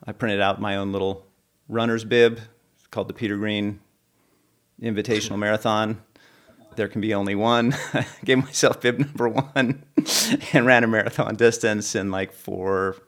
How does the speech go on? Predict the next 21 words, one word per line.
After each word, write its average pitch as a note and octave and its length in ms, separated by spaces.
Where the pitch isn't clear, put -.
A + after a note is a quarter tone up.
forty-five. G#2 720
Uh, G#2+ 300
so A2+ 360
I've, A2 320
I've B2 220
kept C3 200
doing C3+ 160
the A2 60
marathon, A#2+ 680
and A#2 120
I A#2+ 60
think D#3 420
now A#2 440
these A2 220
are A2 60
my G#2 220
two, G#2 580
these C3 140
are A#2 40
my, A2 260
uh, G2 240